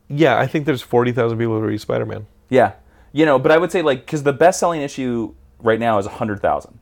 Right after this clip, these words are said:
Speaker 2: You're
Speaker 1: Mm-hmm.
Speaker 2: lucky if you hit a hundred thousand. So to me, I'm just like, well, there are probably people that only read trades. There are probably people that read m-, manga. There are probably,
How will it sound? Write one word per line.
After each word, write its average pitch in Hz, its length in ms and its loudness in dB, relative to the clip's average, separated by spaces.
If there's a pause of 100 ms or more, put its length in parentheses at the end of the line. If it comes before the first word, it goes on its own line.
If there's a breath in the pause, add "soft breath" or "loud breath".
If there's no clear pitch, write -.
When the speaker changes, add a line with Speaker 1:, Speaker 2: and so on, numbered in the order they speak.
Speaker 2:
You're 117 200 -2
Speaker 1:
Mm-hmm. 120 80 -2
Speaker 2:
lucky 143 260 2
if 143 80 -10
you 127 80 -6
hit 127 80 -2
a - 20 0
hundred 107 160 -4
thousand. 90 240 -2
So 117 100 -4
to 117 100 -8
me, 151 140 -2
I'm 160 100 -2
just 139 120 -6
like, 113 200 -2
well, 226 200 4
there 208 80 0
are 196 40 -2
probably 226 240 2
people 170 200 -4
that 131 80 2
only 135 220 -4
read 127 160 -6
trades. 117 400 2
There 113 80 -2
are - 20 -12
probably 151 200 0
people 131 180 -4
that 117 60 -4
read 104 180 -4
m-, 104 260 -6
manga. 107 600 0
There 104 60 -2
are - 20 -2
probably, 120 260 0